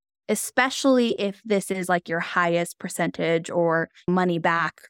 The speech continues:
sale during the year. It's really about messaging too, which I like to talk about. You have to understand your customers with ads. And if you guys are getting sales organically, you understand some of it.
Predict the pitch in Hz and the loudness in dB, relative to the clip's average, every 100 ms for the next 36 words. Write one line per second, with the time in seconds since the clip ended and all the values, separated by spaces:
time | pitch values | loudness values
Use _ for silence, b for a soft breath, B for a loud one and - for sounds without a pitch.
0 | - - 233 269 254 254 262 254 247 233 | -14 -2 2 4 4 0 -2 -2 0 0
1 | 247 233 240 233 226 226 - _ _ 214 | -2 0 0 2 2 2 -4 _ _ -8
2 | - 220 285 339 285 185 165 - 156 165 | -4 2 4 6 4 4 0 -2 -4 -4
3 | - - - 170 - 175 156 - 170 185 | -6 -6 -4 -4 -2 -2 -2 -4 0 0
4 | 180 175 - 156 - 196 208 214 208 - | -2 -6 -6 -8 -6 -2 2 2 2 -2
5 | _ _ _ - 220 - 294 294 254 185 | _ _ _ -2 0 2 2 2 0 0
6 | 185 175 - 165 165 156 - 156 - - | 0 -2 -4 -4 -4 -4 -4 -6 -4 -4
7 | 208 214 214 220 - 214 - 208 214 220 | 0 0 0 -4 -4 -4 -2 -2 -2 -4
8 | - 190 185 185 196 240 220 202 196 180 | -6 -4 -4 -2 2 2 2 0 0 0
9 | 175 - 175 175 175 165 170 175 208 - | -2 -2 0 0 0 -2 -2 0 -2 -2
10 | 254 254 - _ _ _ 185 196 196 180 | 0 0 -4 _ _ _ 2 4 4 0
11 | 202 175 - 185 254 233 170 240 | 0 0 0 2 4 4 4 2